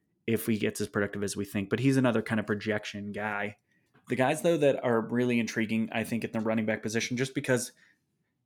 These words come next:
for his, I think the, the Big Ten is talented at running back. I don't necessarily think there's a ton of guys that are N F L backs,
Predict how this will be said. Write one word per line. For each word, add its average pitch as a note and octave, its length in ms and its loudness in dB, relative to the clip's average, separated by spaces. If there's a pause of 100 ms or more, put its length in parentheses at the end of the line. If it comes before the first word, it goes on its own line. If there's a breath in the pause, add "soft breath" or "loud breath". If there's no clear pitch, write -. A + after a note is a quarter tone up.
for C#3+ 180 2
his, B2+ 280 2 (580)
I C3 80 -2
think D3+ 240 -4
the, A#2+ 260 2 (140)
the B2+ 100 -4
Big D#3+ 180 -2
Ten E3 180 -2
is G#2+ 140 0
talented C3 600 -2
at C#3 200 -4
running D3 220 -2
back. D#3+ 360 -8 (180)
I B2+ 60 0
don't D3 200 2
necessarily C3 460 0
think A2 160 -2
there's A2 180 -2
a G#2 60 -4
ton A2 240 -4
of G#2 80 -4
guys G#2 320 -2
that G#2 120 -2
are G#2 360 -4
N G#2+ 140 -2
F G#2 180 -6
L F#2+ 180 -4
backs, - 480 -12